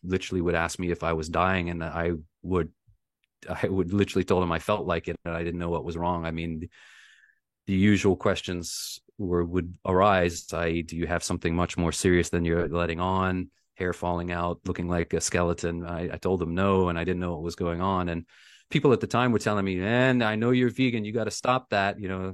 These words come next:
And I'm like, "No, no, it, it's, it's not that. It's not that. I've been to the doctor. I've been to the G P. This is, this can't be it." And if you've, uh, if any of your listeners have followed my Instagram,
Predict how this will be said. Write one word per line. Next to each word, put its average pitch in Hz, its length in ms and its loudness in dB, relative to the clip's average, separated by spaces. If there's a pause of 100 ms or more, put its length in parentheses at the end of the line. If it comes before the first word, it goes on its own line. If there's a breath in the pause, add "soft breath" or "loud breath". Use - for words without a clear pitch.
(140)
And 92 120 -2
I'm 90 200 0
like, 101 160 0
"No, 139 180 4
no, 135 180 4
it, 120 120 0
it's, 104 380 -8
it's - 180 -6
not 131 180 0
that. 117 240 2
It's 95 160 -4
not 113 180 -4
that. 113 160 0
I've 95 80 -2
been 107 140 -2
to - 100 -10
the 101 100 -2
doctor. 98 360 -2
I've 85 80 -10
been 113 140 0
to - 120 -14
the 101 80 -6
G 87 200 -10
P. 87 160 -6
This 92 200 -4
is, - 140 -10
this - 180 -10
can't 95 300 -4
be 92 160 0
it." 101 200 0 (840 loud breath)
And 101 160 0
if 107 140 0
you've, 104 340 2 (240)
uh, 98 260 -6 (120)
if 113 160 -4
any 113 240 6
of 110 60 4
your 104 100 6
listeners 107 320 2
have 92 80 -8
followed 104 300 2
my 92 100 -2
Instagram, 90 720 -4